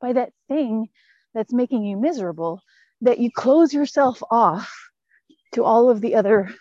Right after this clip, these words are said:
joy that's possible. That's why, you know, we started that gratitude practice. Are you keeping up on your gratitude practice? 'Cause I have not been. And I'm, as I say this now,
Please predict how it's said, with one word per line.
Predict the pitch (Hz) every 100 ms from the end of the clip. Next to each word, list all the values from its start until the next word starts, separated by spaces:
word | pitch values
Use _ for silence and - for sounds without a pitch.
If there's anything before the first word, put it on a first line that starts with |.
| _ 226
joy | - 240 233 180 160 180 _ _ _ _
that's | -
possible. | - 233 - 175 185
That's | 220 -
why, | 240 226 247 _ _ _ _
you | 302
know, | 220
we | 247
started | - 220 208 220
that | 220 226 214 - - _
gratitude | 294 339 214 185 156
practice. | 180 175 175 175 _ _ - -
Are | 262
you | 311
keeping | - 359 349 311
up | 277 -
on | 262
your | 262
gratitude | 247 269 262 262
practice? | - 277 302 320
'Cause | - 311
I | 339
have | 349 320
not | 359 359
been. | 220 175
And | 196 208
I'm, | 220 214 _ _ _ -
as | 233 233
I |
say | 247 320
this | 269 220
now, | 202 185 202